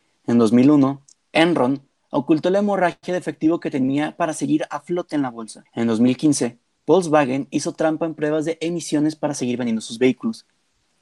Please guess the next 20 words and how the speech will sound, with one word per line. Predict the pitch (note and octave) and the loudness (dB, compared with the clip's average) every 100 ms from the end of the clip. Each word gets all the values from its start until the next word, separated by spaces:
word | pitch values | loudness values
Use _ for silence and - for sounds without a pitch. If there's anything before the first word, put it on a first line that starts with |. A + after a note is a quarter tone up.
| _ _ _ _ _ - - - | _ _ _ _ _ -20 -20 -6
Si | - G3+ | 2 4
vemos | A3+ A#3+ | 4 2
el | D4+ | -2
panorama | - G3+ F3+ C#3+ C#3 | 0 0 2 4 2
empresarial | C#3 C#3+ B2+ A#2+ | 2 0 2 2
actual, | C3 - A#2 A2 _ _ _ _ _ _ - | 0 0 -2 -4 _ _ _ _ _ _ 0
pareciera | C#3+ C#3 F3 F#3 | 2 2 0 -4
ser | F3+ D#3+ D3+ | -2 -4 -4
que | - D#3+ | -4 -2
las | D3+ | -2
personas | D3 E3 E3+ E3 | -4 -4 -4 -2
buscan | G#3 - G#3 | -2 -2 -8
sus | G3 E3 | -8 -8
intereses | D3+ D3+ C#3+ D3+ | -4 -2 -2 -4
personales | - F3+ G3 E3+ A#2+ A#2+ - _ _ _ _ - - | -4 -4 -2 0 0 -2 -8 _ _ _ _ -8 2
en | F3+ | 4
lugar | F#3+ E3 E3 | 4 4 2
del | F#3+ | 2
bien | D3 A2+ | 2 0
mayor, | A2+ B2 B2+ | -2 -2 -6